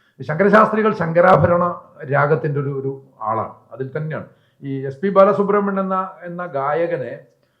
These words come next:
യഥാർത്ഥത്തിൽ ഇന്ത്യൻ പിന്നെ ജനകീയ സംഗീതത്തിന് സമ്മാനിച്ചിട്ടുള്ള ഒരു സിനിമയും കൂടിയാണത്. അതില് പിന്നെ ഒരുപാട് അത്തരത്തിലുള്ള പാട്ടുകളുണ്ട്, സെമി ക്ലാസിക്കൽ സ്വഭാവത്തിലുള്ള പാട്ടുകൾ. ഇപ്പൊ ഈ ശങ്കരശാസ്ത്രികളുടെ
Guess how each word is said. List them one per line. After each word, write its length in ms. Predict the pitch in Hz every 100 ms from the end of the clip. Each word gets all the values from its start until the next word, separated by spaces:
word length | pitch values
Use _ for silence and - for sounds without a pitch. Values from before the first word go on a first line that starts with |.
| _
യഥാർത്ഥത്തിൽ 580 | 131 131 147 147 151 165 160 - 139
ഇന്ത്യൻ 260 | 139 160 160 _ _
പിന്നെ 240 | 156 147 147 143 143 127 127 113 131 127 127 127 127 - 131
ജനകീയ 300 | 135 147 170 170
സംഗീതത്തിന് 520 | 156 156 151 160 151 147
സമ്മാനിച്ചിട്ടുള്ള 680 | 120 147 175 185 170 151 147 156 - _
ഒരു 100 | 143 123
സിനിമയും 320 | 135 139 147 127
കൂടിയാണത്. 360 | 104 - 82 107
അതില് 220 | 110 110 127 - - - -
പിന്നെ 220 | 127 123 131
ഒരുപാട് 320 | 127 127 143 143 - -
അത്തരത്തിലുള്ള 440 | - - 156 131 -
പാട്ടുകളുണ്ട്, 420 | 110 107 101 98 -
സെമി 160 | 156 185
ക്ലാസിക്കൽ 380 | 180 156 156 156 139
സ്വഭാവത്തിലുള്ള 480 | 139 131 131 127 143 - _ _ _ _ -
പാട്ടുകൾ. 300 | 104 98 95
ഇപ്പൊ 120 | 131
ഈ 40 | 165
ശങ്കരശാസ്ത്രികളുടെ 1000 | 196 262 254 233 240 233 233 220 208 202